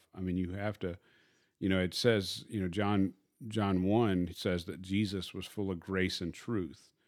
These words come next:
You know, I think you could, you d-, it's not a far jump to say that, that, you know, that grace is synonymous with love, that,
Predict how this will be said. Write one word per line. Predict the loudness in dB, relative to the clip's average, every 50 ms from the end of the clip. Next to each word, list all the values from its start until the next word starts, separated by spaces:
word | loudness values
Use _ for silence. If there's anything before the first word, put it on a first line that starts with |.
| _ _ _ _ _ _ _ _ -6
You | -4 -2
know, | -2 0 0 -2
I |
think | 0 0 -2 -2 -2
you | -4 -4
could, | -2 -2 -4 -4 -6 -12 -12 -6
you | -4 -4
d-, | -4 -4
it's | -4 -6 -6 -4 -2
not | 0 0
a | -2
far | -2 -2 0 2 2 2
jump | 2 2 2 2 2 2 0 -2
to | -6 -6
say | -4 -4 -2 -2 -2 -2 -4
that, | -4 -4 -6 -8 -8 -12 -14 -10
that, | -8 -8 -8 -8 -10 _ -6
you | -4 -2 -2
know, | -2 -4
that | -6 -8 -10 -12
grace | -8 -2 0 2 4 4 4 2 0 -4 -4
is | -4 -4 -4
synonymous | -4 -2 -2 0 0 0 0 0 -2 -4 -6 -8
with | -10 -6
love, | -4 -2 -2 -2 -4 -6 -8 -10 _
that, | -10 -10 -10